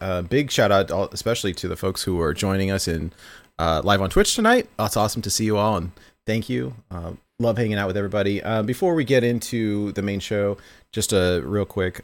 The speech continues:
um, some housekeeping stuff. So wanted to say a very quick but gigantic and important thank you to Shokunin,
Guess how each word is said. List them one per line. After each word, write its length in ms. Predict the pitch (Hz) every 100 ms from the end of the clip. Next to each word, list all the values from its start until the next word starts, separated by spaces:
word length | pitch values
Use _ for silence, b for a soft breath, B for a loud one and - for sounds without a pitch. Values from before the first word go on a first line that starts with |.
| -
um, 380 | 87 85 87 - _ _ - -
some 160 | -
housekeeping 400 | 104 101 113 107
stuff. 200 | 95 127
So 100 | 165
wanted 280 | 147 175 202
to 100 | 185
say 180 | - 123
a 80 | 104
very 180 | 107
quick 200 | 101 90 -
but 220 | 101 90
gigantic 800 | - 95 95 101 101 98 104 92
and 160 | - 90
important 400 | 87 107 85 73
thank 240 | 95 90
you 160 | 95 95
to 180 | - 85
Shokunin, 580 | - 87 104 101 101